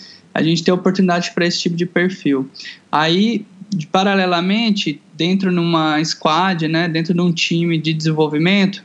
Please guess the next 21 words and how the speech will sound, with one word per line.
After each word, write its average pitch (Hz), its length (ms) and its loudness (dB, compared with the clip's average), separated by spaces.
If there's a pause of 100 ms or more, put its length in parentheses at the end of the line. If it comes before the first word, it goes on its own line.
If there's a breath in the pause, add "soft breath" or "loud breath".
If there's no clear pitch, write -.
eu 165 100 -2
preciso 180 380 0
de 175 100 2
um 190 120 2
cara 180 360 0
com 190 160 0
um 185 60 0
perfil 185 360 -2
mais 190 280 2
híbrido. 139 440 -2
Eu 143 60 0
preciso 165 280 0
de 170 60 2
um 170 100 2
cara 165 280 0
que 165 120 0
ele 160 100 4
olhe 160 140 2
mais 160 220 0
pro 160 160 -4
negócio, 180 800 2